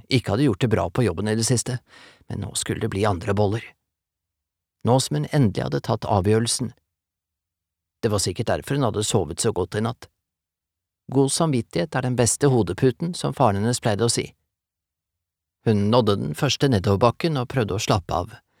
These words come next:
lot beina løpe av seg selv. Hun bestemte seg for ikke å tenke på det som hadde skjedd.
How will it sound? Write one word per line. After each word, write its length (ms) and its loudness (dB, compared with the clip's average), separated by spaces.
lot 240 -2
beina 320 2
løpe 320 0
av 80 0
seg 160 0
selv. 240 -4
Hun 160 6
bestemte 400 0
seg 160 2
for 100 2
ikke 140 0
å 60 -6
tenke 280 0
på 80 0
det 140 2
som 100 -4
hadde 160 -2
skjedd. 300 -4